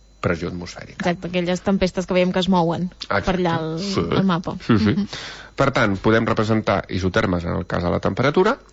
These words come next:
Speaker 1: o isoietes en el cas de la precipitació, dels mapes de precipitació, per exemple. El producte cul-, culminant d'aquesta cartografia c-, climàtica són els atles climàtics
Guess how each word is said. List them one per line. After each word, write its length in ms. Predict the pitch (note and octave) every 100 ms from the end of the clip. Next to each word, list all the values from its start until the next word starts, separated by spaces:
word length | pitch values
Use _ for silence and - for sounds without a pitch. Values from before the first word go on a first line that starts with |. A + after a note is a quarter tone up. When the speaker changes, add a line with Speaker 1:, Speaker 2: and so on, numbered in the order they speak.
| _
Speaker 1:
o 240 | B2 B2+ - - -
isoietes 640 | C3+ C3+ A2 G#2 C#3+ - -
en 120 | G2+
el 140 | F#2+ F2+
cas 300 | F#2 G#2+ - -
de 240 | F#2 F2+
la 120 | F#2 F#2+
precipitació, 760 | F#2 - - - - - - _ _
dels 260 | - E2 -
mapes 240 | E2 -
de 80 | F#2
precipitació, 640 | - - - - - - -
per 120 | - D#2
exemple. 380 | - - - - - - - - - - - - - - -
El 120 | A#2+ A#2+
producte 340 | C#3 C#3 D#3+
cul-, 320 | - D3 C#3
culminant 440 | B2+ C3+ C3 C#3 A#2
d'aquesta 340 | G2+ - -
cartografia 580 | G#2+ G2+ G2+ G#2 - G#2+
c-, 260 | - - - _ _
climàtica 560 | - A#2 C3 C3+ - D#3
són 220 | - B2
els 240 | G#2+ F#2+ A#2
atles 400 | B2+ D3+ D3+ -
climàtics 720 | - B2 F#2+ - - - -